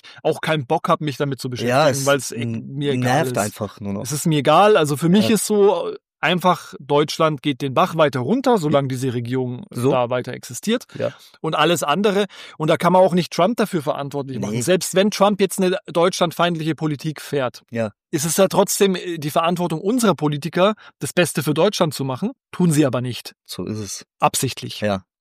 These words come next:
Speaker 1: In Uganda gab's Schlagzeilen. Hast du das mitbekommen?
Speaker 2: Nee.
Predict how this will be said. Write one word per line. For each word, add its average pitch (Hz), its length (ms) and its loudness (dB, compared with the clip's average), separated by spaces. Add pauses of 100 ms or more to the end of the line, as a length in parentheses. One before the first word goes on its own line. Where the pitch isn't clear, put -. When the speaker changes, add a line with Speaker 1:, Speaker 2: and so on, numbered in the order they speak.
(140)
Speaker 1:
In 165 380 2
Uganda 180 460 4
gab's 143 340 2
Schlagzeilen. 139 760 0
Hast 131 160 0
du 135 40 2
das 151 200 0
mitbekommen? 127 680 -4 (260)
Speaker 2:
Nee. 117 640 -2